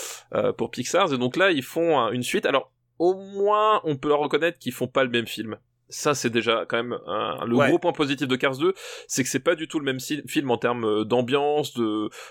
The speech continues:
Speaker 1: même de genre, de quoi que ce soit. On change complètement de, euh, notre fusil d'épaule, euh, puisqu'on est plus sur ce, sur ce côté, euh, euh, le, le mec prétentieux de la ville qui se retrouve, euh, à,
Speaker 2: Voilà,
Speaker 1: à,
Speaker 2: au moins, c'est pas
Speaker 1: à,
Speaker 2: ça.
Speaker 1: à vivre, à vivre avec les, avec les paysans et leur, et leur bon sens qui finalement, euh,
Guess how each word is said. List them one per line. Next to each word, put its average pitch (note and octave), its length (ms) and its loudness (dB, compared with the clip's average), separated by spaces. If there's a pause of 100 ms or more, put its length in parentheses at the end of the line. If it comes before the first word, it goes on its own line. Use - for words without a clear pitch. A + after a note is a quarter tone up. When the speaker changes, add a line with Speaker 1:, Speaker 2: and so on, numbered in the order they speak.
Speaker 1:
même A2+ 180 0
de A#2 100 4
genre, C#3+ 320 2
de B2 60 -2
quoi B2 100 -2
que A#2+ 80 -8
ce C3+ 60 -2
soit. F3+ 320 2
On C3 100 0
change - 280 -4
complètement D#3 600 0
de, A#2+ 80 0
euh, A2 560 -2
notre A#2 180 -6
fusil A#2 220 -4
d'épaule, E3+ 380 2 (400)
euh, G#2 400 2
puisqu'on C3+ 340 0
est C3 80 2
plus C#3 240 -2
sur C3+ 260 -4
ce, A2 720 0
sur - 260 -8
ce - 100 -8
côté, C3 460 2
euh, A2 160 4 (300)
euh, A2 520 6
le, A2+ 160 0 (160)
le B2+ 160 0
mec C3+ 140 2
prétentieux C3+ 400 -2
de A2+ 80 -8
la B2 80 2
ville D3 220 -4
qui - 180 -10
se - 80 -4
retrouve, B2+ 400 -2
euh, A2+ 160 4
à, G#2+ 640 0
Speaker 2:
Voilà, C3 140 4
Speaker 1:
à, B2 120 0
Speaker 2:
au C#3 40 -4
moins, E3 100 2
c'est E3+ 160 0
pas - 100 2
Speaker 1:
à, G#2+ 40 4
Speaker 2:
ça. C3+ 100 2
Speaker 1:
à - 20 4
vivre, E3+ 260 -4
à D3 80 4
vivre C#3+ 220 0
avec C3+ 200 2
les, B2+ 80 0
avec B2 140 0
les C3 80 2
paysans C#3 360 4
et C#3 40 4
leur, A#2+ 200 4
et B2 60 6
leur B2 120 4
bon B2+ 140 -6
sens C#3+ 240 -4
qui B2 100 -8
finalement, B2 480 -2
euh, - 240 -4